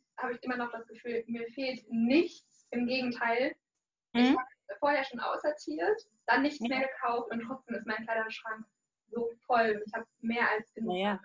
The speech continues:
Speaker 1: Also
Speaker 2: Ja, und das ist natürlich auch das Ding, dass man die Sachen, die man vielleicht nicht braucht, dass man die weitergibt. Also hier in Hamburg haben wir ja einen ganz tollen Tauschtisch, wo man so Sachen einfach hinbringt und sich einfach Sachen mitnehmen kann, ganz unbürokratisch.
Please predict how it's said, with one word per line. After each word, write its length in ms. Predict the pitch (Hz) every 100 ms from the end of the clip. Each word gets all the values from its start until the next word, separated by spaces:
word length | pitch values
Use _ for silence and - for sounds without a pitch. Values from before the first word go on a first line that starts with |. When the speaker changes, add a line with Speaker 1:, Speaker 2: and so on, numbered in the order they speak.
| - _ _ _ _ _
Speaker 1:
Also 160 | 214 220
Speaker 2:
Ja, 260 | 220 220 202
und 100 | 202
das 140 | 202
ist 120 | 233 233
natürlich 320 | 226 247 247
auch 80 | 220
das 160 | 220
Ding, 160 | 226 226
dass 160 | 220 220
man 140 | 214
die 120 | 220
Sachen, 260 | 208 214 226
die 80 | 220
man 220 | 202 202
vielleicht 220 | 190 196
nicht 280 | 240 302 -
braucht, 340 | 240 233 -
dass 140 | 208 220
man 160 | 208
die 160 | 202 202
weitergibt. 840 | 190 240 226 208 - 196 196 -
Also 180 | 202 202
hier 180 | 214 208
in 160 | 196
Hamburg 380 | 202 240 240 233
haben 140 | 214
wir 80 | 202
ja 140 | 202 190
einen 100 | 190
ganz 220 | 190 196
tollen 240 | 196 185
Tauschtisch, 720 | - 240 302 - - 254 262 - - - -
wo 80 | 220
man 180 | 220 214
so 140 | 208
Sachen 260 | 202 214 214
einfach 300 | - 208 202
hinbringt 680 | - 302 311 294 294 285 269
und 220 | 220 214
sich 160 | 202 -
einfach 200 | 214 240
Sachen 260 | 214 226
mitnehmen 480 | 247 269 254 247 240
kann, 260 | 240 240 240
ganz 160 | 233
unbürokratisch. 1000 | - 240 240 226 214 233 233 233 262 262